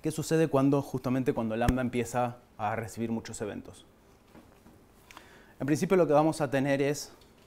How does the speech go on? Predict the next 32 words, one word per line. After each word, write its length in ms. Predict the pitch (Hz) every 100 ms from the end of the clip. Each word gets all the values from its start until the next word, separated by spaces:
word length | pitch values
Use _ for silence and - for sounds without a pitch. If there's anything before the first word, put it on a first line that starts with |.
| - - - - - _ - - - -
cada 240 | 131 135
una 260 | 135 143 139
de 100 | 135
estos, 360 | 135 131 123
cada 220 | - 147 147
uno 240 | 143 139
de 60 | 131
estos 360 | 135 127 -
renglones 520 | - 120 117 131 151 143
que 100 | 127
tenemos 340 | 120 127 123
aquí 180 | 110 120
en 80 | 120
esta, 360 | - 120 113
en 80 | 117
esta 240 | 117 131
slide 280 | 117 147 185 - - - - -
son 280 | - - 131
distintas 360 | 131 214 220 175
J 240 | 156 147
V 240 | 135 135 131
Ms 180 | 139
de 80 | 123
lambdas 340 | 123 139 160 156
que 140 | 123
Amazon 400 | 123 127 135 120
va 160 | 120 127
aprovisionando 640 | 120 120 117 117 127 151
cuando 240 | 139 113
van 180 | 110 117
siendo 260 | - 117 113
necesarias. 640 | 104 - - 98 - -